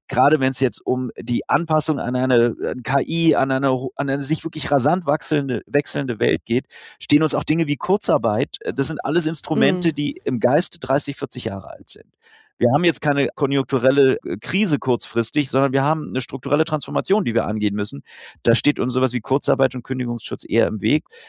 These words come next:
Speaker 1: Wenn wir da den Einstieg schaffen, glaube ich, haben wir, haben wir zumindest ein Signal gesetzt. Deswegen, ich finde das, deswegen diskutieren wir ja auch so heiß drüber. Es ist irgendwie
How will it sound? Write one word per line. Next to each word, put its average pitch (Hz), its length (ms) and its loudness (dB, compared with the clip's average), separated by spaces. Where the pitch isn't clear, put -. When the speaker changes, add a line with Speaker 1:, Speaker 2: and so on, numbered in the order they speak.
Speaker 1:
Wenn 117 200 0
wir 131 80 4
da 117 100 4
den 107 180 2
Einstieg 110 360 -2
schaffen, 117 280 -2
glaube 110 200 0
ich, 107 100 -6
haben 107 140 -4
wir, 104 160 2
haben 117 120 -2
wir 127 80 2
zumindest 208 420 2
ein 180 40 -2
Signal 131 420 2
gesetzt. 113 320 2
Deswegen, 131 240 -6
ich 127 80 -8
finde 151 220 2
das, - 180 2
deswegen 147 320 -4
diskutieren 156 400 0
wir 131 60 6
ja 107 80 6
auch 113 100 0
so 117 120 0
heiß 113 120 0
drüber. 123 120 -2
Es 110 120 0
ist - 140 0
irgendwie 151 440 2